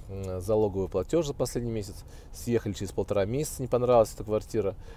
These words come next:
деньги, получается, в размере одного месяца не возвращаются. Да, это так, ребят.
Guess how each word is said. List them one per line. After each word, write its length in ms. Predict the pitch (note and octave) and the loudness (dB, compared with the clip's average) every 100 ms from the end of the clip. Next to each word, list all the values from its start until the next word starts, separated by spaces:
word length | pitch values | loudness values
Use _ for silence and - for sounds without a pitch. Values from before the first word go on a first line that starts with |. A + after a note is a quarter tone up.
| - - | -12 -4
деньги, 340 | A#2 C3 G#2+ | -2 0 -2
получается, 920 | G2+ G2 - G2 G2 - - F2 E2 | -4 -6 0 2 4 0 -2 0 0
в 40 | E2 | -2
размере 540 | F#2+ G2 G2+ F#2 F2 | -4 -2 -2 -2 0
одного 240 | E2+ E2+ F#2 | -2 -4 -6
месяца 300 | A#2 - F#2+ | -6 -6 -8
не 60 | |
возвращаются. 540 | E2+ F2 - F2 D#2 F#2 | -6 -6 -4 -4 -4 0
Да, 160 | G#2 | 2
это 140 | F2+ E2+ | 2 0
так, 280 | F#2+ E2 | -2 -4
ребят. 260 | E2 D#2 C#2+ | -4 -6 -6